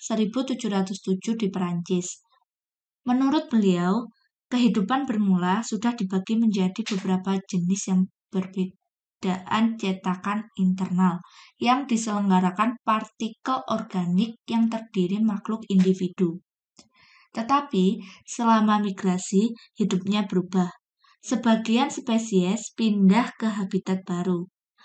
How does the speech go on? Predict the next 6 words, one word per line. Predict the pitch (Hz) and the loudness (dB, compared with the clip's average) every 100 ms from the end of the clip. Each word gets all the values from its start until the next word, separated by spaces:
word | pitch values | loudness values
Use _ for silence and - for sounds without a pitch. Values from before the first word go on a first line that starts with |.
| - _ | -20 _
Pasokan | 240 240 240 240 240 294 302 | 2 2 2 -2 0 -2 2
partikel | 262 254 - 233 226 - 262 - | 0 0 -2 -6 -6 -4 -4 -2
organik | 226 226 190 175 196 226 - | -2 0 2 4 2 0 -2
yang | 220 226 | -2 0
dapat | 196 190 233 233 | 0 2 0 0
membuat | 220 202 208 233 | 0 2 4 2